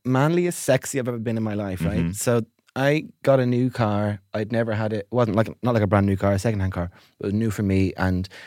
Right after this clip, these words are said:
Speaker 1: my previous car was just inherited via my brother and all the rest of it, so it wasn't actually my car. So it was my own thing. And I, when we went and got it, very excited, and parked it, um, and then the guy, a neighbour of mine, came out of the house and was like, "Will you be there for long, lads?" And I was like,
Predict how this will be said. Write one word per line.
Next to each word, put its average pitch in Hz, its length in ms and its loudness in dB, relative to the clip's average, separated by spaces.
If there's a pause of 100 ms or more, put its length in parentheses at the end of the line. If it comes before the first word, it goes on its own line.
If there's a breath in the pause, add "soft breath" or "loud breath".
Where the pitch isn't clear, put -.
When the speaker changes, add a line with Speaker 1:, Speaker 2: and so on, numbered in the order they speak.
(160 loud breath)
Speaker 1:
my 98 140 2
previous 104 340 2
car 101 180 4
was 95 140 0
just - 400 -4
inherited 92 560 -2
via 90 260 2
my 92 140 -2
brother 92 280 -2
and 90 80 0
all 87 100 0
the 76 80 -2
rest 87 180 -2
of 90 40 -10
it, 87 80 -10
so 95 80 -2
it 87 40 -2
wasn't 90 220 -2
actually 87 160 -4
my 87 100 -4
car. 82 160 -8 (460 loud breath)
So - 120 -2
it 113 40 4
was 101 60 0
my 113 120 2
own 113 160 4
thing. 104 260 -2
And 101 160 2
I, 101 80 2 (200)
when 117 260 4
we 127 80 4
went 117 200 2
and 113 80 -8
got 101 120 2
it, 101 60 -2
very 107 140 0
excited, 95 280 -2
and 92 100 -8
parked 101 300 -2
it, 90 300 -6 (120)
um, 87 300 0
and 92 180 -2
then 92 460 0
the 104 100 -6
guy, 104 280 4
a 90 140 0
neighbour 101 260 0
of 92 60 -2
mine, 92 160 -2
came 98 140 -4
out 92 100 0
of 90 60 -4
the 90 60 -2
house 95 220 -2
and 85 80 -8
was 87 100 -8
like, 90 220 -6 (500 soft breath)
"Will 110 80 -2
you 117 60 2
be 120 40 2
there 156 120 6
for 156 100 0
long, 139 260 6
lads?" 127 280 2
And 98 120 -6
I 107 40 -2
was 98 80 -2
like, 98 120 -4